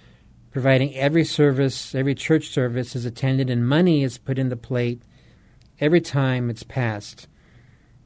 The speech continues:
because every no-, everybody knows that's what makes you a good Christian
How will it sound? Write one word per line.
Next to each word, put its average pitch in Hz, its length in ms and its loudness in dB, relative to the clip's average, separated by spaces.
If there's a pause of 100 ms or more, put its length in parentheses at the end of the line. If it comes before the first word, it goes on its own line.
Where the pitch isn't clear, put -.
(120)
because 139 380 0
every 185 180 8
no-, 151 340 6
everybody 170 380 6
knows 143 500 4
that's 147 420 -2
what 139 260 -2
makes 135 400 -4
you 135 80 -2
a 131 60 -2
good 117 220 -4
Christian 113 600 -4